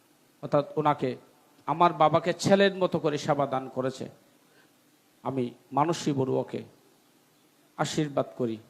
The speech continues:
পুণ্য দান করি এবং সবার উত্তরোত্তর শ্রীবৃদ্ধি হোক।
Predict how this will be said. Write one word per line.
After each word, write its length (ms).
পুণ্য 280
দান 220
করি 260
এবং 280
সবার 300
উত্তরোত্তর 520
শ্রীবৃদ্ধি 500
হোক। 220